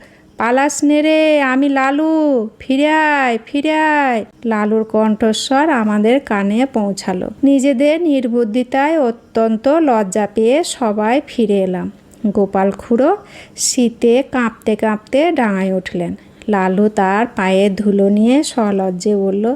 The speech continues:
"সবাই জলের ভয়ে পালালো, কিন্তু আমি মরা ছেড়ে যেতে পারলাম না, তাই লেপের মধ্যে ঢুকে পড়েছিলাম।" খুড়ো বললেন, "বেশ করেছিলে বাবা,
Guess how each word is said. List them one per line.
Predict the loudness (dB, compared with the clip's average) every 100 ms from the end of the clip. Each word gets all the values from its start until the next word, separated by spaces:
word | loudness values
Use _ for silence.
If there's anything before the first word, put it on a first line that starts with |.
| -6 -20 -20 -20 -10
"সবাই | -6 0 2 2 2 0
জলের | 0 0 2 0
ভয়ে | 0 0 0 -2
পালালো, | -2 -2 -4 -6 -10 -14 -18
কিন্তু | -4 -2 0 0
আমি | 0 2 2
মরা | 2 2 2 0
ছেড়ে | 0 0 2
যেতে | 2 0 -2
পারলাম | -2 -2 -2 -4
না, | -6 -6 -8
তাই | -4 -2 0 2
লেপের | 2 0 0 0
মধ্যে | 0 0 0
ঢুকে | 2 0 0 -2
পড়েছিলাম।" | -2 -4 -4 -8 -10 -12 -8
খুড়ো | 0 2 2
বললেন, | 2 0 0 0 -2 -8 -20 -8 -2
"বেশ | 2 2 2 -2
করেছিলে | -4 -2 -2 -2 -4 -2 0
বাবা, | 0 0 -2